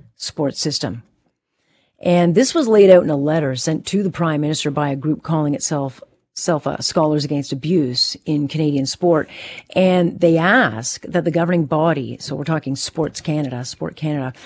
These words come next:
they want an inquiry to be held just like the, uh, dubbing inquiry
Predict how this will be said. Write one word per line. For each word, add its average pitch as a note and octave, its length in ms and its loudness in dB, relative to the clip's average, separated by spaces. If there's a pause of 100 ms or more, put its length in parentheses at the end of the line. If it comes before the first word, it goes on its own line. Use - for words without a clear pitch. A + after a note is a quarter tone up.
(160)
they D#3 80 0
want F#3+ 300 2 (320)
an D#3 80 0
inquiry D#3 760 -2
to - 80 -8
be D3 120 0
held D3+ 420 -2 (200)
just F3 320 -2
like D#3+ 220 -2
the, C3+ 220 -6
uh, B2 100 -8
dubbing F3+ 500 -2
inquiry C3+ 560 -8